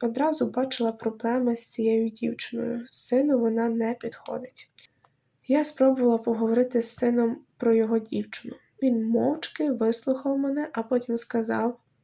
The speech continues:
радісну новину. Дівчина вагітна. Вони зустрічаються півроку, не одружені, і вона завагітніла.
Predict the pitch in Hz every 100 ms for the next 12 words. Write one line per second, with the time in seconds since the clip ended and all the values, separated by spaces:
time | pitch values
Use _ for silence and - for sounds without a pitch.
0 | _ 226 226 233 320 320 294 - 269 254
1 | 247 240 226 226 220 - _ _ - -
2 | - - 240 - - - 240 233 - _
3 | _ 233 226 - - - - _ - -
4 | - _ 240 262 262 247 - 240 - 294
5 | 302 262 - 226 220 226 247 294 - 226
6 | 226 220 220 214 254 311 269 247 233 240
7 | 220 226 233 247 240 233 233 285 330 285
8 | 247 254